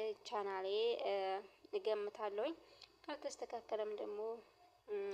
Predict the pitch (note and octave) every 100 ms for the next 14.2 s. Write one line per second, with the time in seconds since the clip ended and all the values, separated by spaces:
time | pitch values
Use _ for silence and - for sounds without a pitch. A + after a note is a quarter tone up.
0 | G3 G3+ - - B3 A#3 G3+ G3+ A#3 G#3
1 | G3+ G#3 G#3+ - - - - - - -
2 | A3+ A#3+ A#3+ G3+ G#3+ G#3+ G3+ G3+ G3 G3
3 | - G#3 G3 A3+ G#3 A3+ G#3+ G#3 G3+ -
4 | G#3+ - G#3+ G#3 A3+ G#3+ C#4+ D#4 D4 G#3+
5 | G3+ G3 G3 G3 - G3+ G3 - G3 A#3+
6 | D#4 - _ - G3+ G3 G#3+ G3+ G3+ -
7 | A3 - - G#3 G#3 G3+ G3+ G#3 - A3
8 | D4 - - - - - _ A#3 A3 G#3
9 | A3 A#3 A3+ A3+ - A3 G#3+ G3+ G3+ G3+
10 | G3+ G3+ - C4 C4 G#3 G3+ G3+ G3 G3+
11 | G#3 A3 A#3+ - G#3 G#3 G#3 - - -
12 | _ _ _ _ _ - A3 A3 G#3+ G#3
13 | G#3 G#3 G3+ G#3 G#3 G3+ G3+ G#3+ G#3 G#3+
14 | G#3+